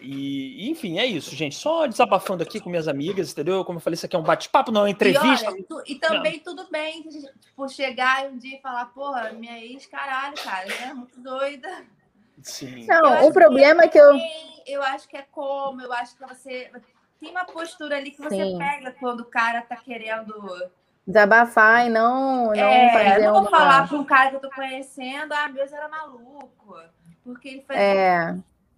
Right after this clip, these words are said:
Speaker 2: A gente já, a gente já tá num, num lugar que a gente sabe que se relacionar é difícil,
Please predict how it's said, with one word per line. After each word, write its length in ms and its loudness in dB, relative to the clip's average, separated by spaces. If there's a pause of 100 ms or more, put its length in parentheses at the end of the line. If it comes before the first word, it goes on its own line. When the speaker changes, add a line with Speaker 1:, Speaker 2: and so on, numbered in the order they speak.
(180)
Speaker 2:
A 160 -4
gente 220 -14
já, 160 -8
a 60 -10
gente 220 -18
já 140 -10
tá 300 -10
num, 180 -20
num 300 -14
lugar 520 -8
que 80 -20
a 60 -18
gente 140 -20
sabe 420 -14 (120)
que 320 -20 (460)
se 200 -18
relacionar 680 -8
é 180 -12
difícil, 880 -20